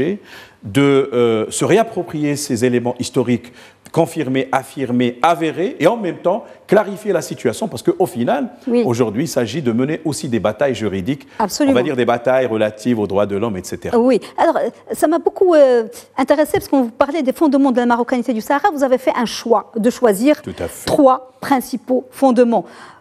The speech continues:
Speaker 2: Euh, vous avez choisi, euh, de développer, euh, de parler de l'avis consultatif de la Cour internationale
Speaker 1: Tout à
Speaker 2: de
Speaker 1: fait.
Speaker 2: justice, la Cour de la Haye, l'acte d'allégeance, la bay'a bien sûr, et, et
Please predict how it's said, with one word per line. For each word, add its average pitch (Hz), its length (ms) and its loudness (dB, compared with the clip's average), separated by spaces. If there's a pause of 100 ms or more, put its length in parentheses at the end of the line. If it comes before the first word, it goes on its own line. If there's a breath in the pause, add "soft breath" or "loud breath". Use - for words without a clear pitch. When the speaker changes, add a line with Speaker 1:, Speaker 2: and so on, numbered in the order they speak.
(180)
Speaker 2:
Euh, 226 1000 6
vous 302 180 4
avez 359 180 4
choisi, 311 380 4 (480 soft breath)
euh, 233 540 6
de 214 160 2
développer, 262 640 2 (120)
euh, 202 1120 2 (560 loud breath)
de 208 80 6
parler 285 400 0 (280)
de 208 140 2
l'avis 226 240 2
consultatif 214 520 -6
de 196 80 -2
la 196 120 0
Cour 208 160 2
internationale 196 420 -4
Speaker 1:
Tout 190 60 -2
à - 20 0
Speaker 2:
de - 60 -2
Speaker 1:
fait. - 20 -8
Speaker 2:
justice, - 220 -4
la 202 60 2
Cour 208 180 -2
de 196 80 2
la 190 160 4
Haye, 370 100 2 (480 loud breath)
l'acte 262 320 2
d'allégeance, 233 480 0
la 226 100 -2
bay'a 190 280 2
bien 185 180 2
sûr, 339 320 0 (420 loud breath)
et, 226 1040 4 (200)
et 311 100 8